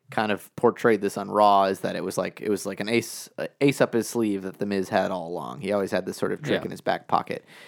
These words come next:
Speaker 1: Um, and so, 'cause, like, he, when, like, Kane rose up, he was like, "See, see what I have done. I have brought Kane into," so I don't think it's necessarily, like, I don't know if we'll ever find out, like, why The Miz got Kane involved in this, 'cause I don't think The Miz is gonna be around, around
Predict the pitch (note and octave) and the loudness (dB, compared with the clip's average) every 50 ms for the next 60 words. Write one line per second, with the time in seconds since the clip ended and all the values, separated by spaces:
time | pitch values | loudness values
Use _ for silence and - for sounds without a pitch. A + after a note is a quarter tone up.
0 | - - - - G#2 G2+ G2 F#2+ F#2+ F#2 F#2 E2+ _ - - - - _ _ _ | -16 -8 -2 0 2 2 2 2 0 -4 -8 -8 _ -18 -20 -20 -20 _ _ _
1 | - - G#2 F#2+ F#2+ F2+ - - A2+ G#2 G2+ F#2+ - - - C3 A2+ A#2+ A2+ - | -4 -2 0 0 0 -2 2 2 4 4 4 0 -2 2 2 4 6 4 2 4
2 | - D#3+ - C3 B2 A#2 A2+ A2+ A2 A2 G#2 - - - - - C#3+ C3+ B2+ A#2+ | 2 0 4 6 6 6 6 4 2 0 0 0 -2 -10 -8 -2 2 2 2 4
3 | A#2 A2+ A2+ A2+ A2 A2 A#2+ G#2 - - G#2+ G2 G#2 G2+ - - - C#3 C#3+ D3 | 4 6 6 6 6 6 4 2 4 2 -2 0 0 0 -2 0 2 6 6 6
4 | C3 B2 A#2 G#2+ - - - - - - - G#3 F#3+ F3 D#3+ D#3 C3+ A#2+ G#2+ G#2 | 6 6 4 0 -2 -6 -12 -10 -4 0 2 6 8 8 8 8 6 4 0 0
5 | G#2+ - - D#3 D3+ C3+ B2+ A#2+ A2+ A2 A2+ G#2+ G2+ F#2 E2+ E2+ F2+ F2+ - - | -2 0 2 4 4 4 4 2 2 0 2 2 2 0 0 -2 -4 -4 -4 -6
6 | - - G2 G2 F#2+ F#2 F#2 F#2 F#2 F2+ F2 - - F#2+ F#2 F2 E2 - - B2 | -6 -6 -4 -4 -4 -4 -4 -6 -8 -10 -10 -6 -6 -6 -6 -6 -8 -4 0 2
7 | A#2 A2 G2 - - - - - D#3 F3 F#3+ F3+ F3+ E3 D3 C3 B2 B2 A#2 - | 2 2 0 -2 -8 -8 0 2 4 4 4 4 2 2 0 0 -2 -2 -4 -4
8 | - - A2+ G#2+ G#2 G#2 G2 F#2 F#2 F2+ F2 - - - - _ _ _ _ _ | -2 2 4 4 4 4 2 0 -2 -2 -4 -8 -16 -20 -20 _ _ _ _ _
9 | _ _ _ - B2+ C3 C#3 C#3 C3 B2 A2+ A#2+ A#2 G2+ G2+ G2+ G2+ G2 - G#2+ | _ _ _ 2 2 4 6 6 4 6 6 6 4 4 4 0 0 0 0 0
10 | G2 F2+ F#2 F#2 - - F2+ F#2+ F2+ - F2+ F#2+ F#2 F2+ F2 F2+ F2 - F2+ F2+ | 0 2 0 0 0 0 -4 -4 -4 -4 -4 -2 -2 0 -2 -2 -4 -6 -8 -8
11 | F2 E2+ E2+ F#2 - - F#2+ F2 E2+ - - - G2 F#2 F#2 F#2 F2+ F2+ F2 F#2 | -8 -8 -8 -8 -6 -4 -4 -4 -4 -6 -8 -8 -6 -6 -4 -6 -6 -6 -4 -4
12 | F#2+ G#2 - - C3+ C#3+ D3+ D#3 - - - G2+ F2+ F2+ - F#2+ F#2 - - - | -4 -2 -2 -4 -4 -2 -4 -4 -4 -4 -4 -4 -4 -2 -2 -2 -2 -2 -2 -4
13 | G#2+ F2+ - F#2+ F2+ F#2 - - - - G2 F2+ F#2+ F2 F2+ F#2+ F#2+ G2 F#2+ - | -6 -4 -4 -6 -6 -8 -8 -10 -12 -10 -8 -6 -6 -6 -4 -4 -4 -4 -4 -2
14 | - G#2+ G2 G2+ G2+ G#2+ A#2+ C3+ C#3+ C#3 | -2 0 0 0 0 0 -2 -4 -6 -10